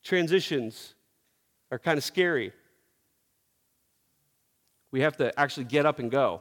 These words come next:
and walk. "I will be with you. It's yours." And I think sometimes I say, "But, but, but can you just give it to me, God? Can I just stay here and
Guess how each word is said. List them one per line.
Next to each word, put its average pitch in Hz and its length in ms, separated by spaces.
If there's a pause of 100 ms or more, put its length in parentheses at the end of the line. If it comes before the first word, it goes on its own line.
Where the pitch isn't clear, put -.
and 110 140
walk. 127 420 (640)
"I 143 80
will 185 100
be 220 140
with 226 300
you. 120 240
It's 143 180
yours." 220 380 (1120)
And 143 100
I 180 40
think 185 160
sometimes 185 360
I 202 40
say, 180 120
"But, 175 180 (300)
but, - 280
but 196 120
can 190 120
you 226 80
just 247 240
give 160 180
it 240 80
to - 80
me, 254 100
God? 254 280
Can 220 100
I 240 60
just 247 180
stay 226 240
here 214 380
and 202 160